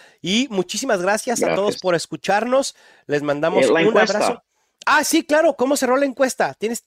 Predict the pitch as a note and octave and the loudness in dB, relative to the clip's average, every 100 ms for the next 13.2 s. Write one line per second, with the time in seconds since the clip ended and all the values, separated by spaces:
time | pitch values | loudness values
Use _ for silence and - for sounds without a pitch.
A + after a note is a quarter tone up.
0 | - C4 D#4+ C#4+ G3 - F3 D3+ C#3+ D3 | -2 2 2 2 0 0 0 0 -2 -2
1 | C#3+ - - _ _ _ _ B2 G3+ C4 | -4 -6 -12 _ _ _ _ -6 -2 0
2 | A#3 A#3+ C#4 B3+ F#3+ G3 B3+ C#4+ - D3+ | 0 0 2 2 2 2 2 0 -6 -4
3 | F3 - A3+ B3 A3+ G3+ F3+ G#3 F#3 G3+ | -4 -4 -2 0 2 2 -2 -4 -2 2
4 | A3 A3 - _ - D3 A3 A#3 G3 G#3+ | 2 0 -6 _ -8 -2 0 0 -2 0
5 | A3+ - A#3+ A#3 - _ F3 F#3+ G#3 A3 | -2 0 -2 -2 -10 _ -12 -2 2 2
6 | A3+ - A#3+ B3 B3+ - G3 A3+ - G#3 | 0 -6 -4 -4 -4 -2 0 0 0 -2
7 | F3 G3+ A3+ B3 F#3+ D3 G#3 D#4+ D#4 - | -2 -2 0 0 -2 -2 0 0 0 -8
8 | - _ _ _ _ _ D#3+ G3+ A3 G#3+ | -12 _ _ _ _ _ -4 -2 -2 -2
9 | G#3+ - F3 G3+ F3+ D#3+ D#3+ F3 - F3+ | -4 -2 0 0 0 0 0 -2 -2 -4
10 | D3 C#3 C#3+ D#3+ F#3 F#3 F#3 D#3+ D3+ D#3 | -4 -2 0 0 0 -2 -6 -8 -2 -2
11 | D3+ D3+ G3 B3+ C#4 D#4+ E4+ - _ _ | -2 -2 0 2 0 0 -2 -8 _ _
12 | _ _ _ _ _ - E2 - D3 D3+ | _ _ _ _ _ -20 -18 -4 -2 0
13 | A#2+ F2+ | -2 -6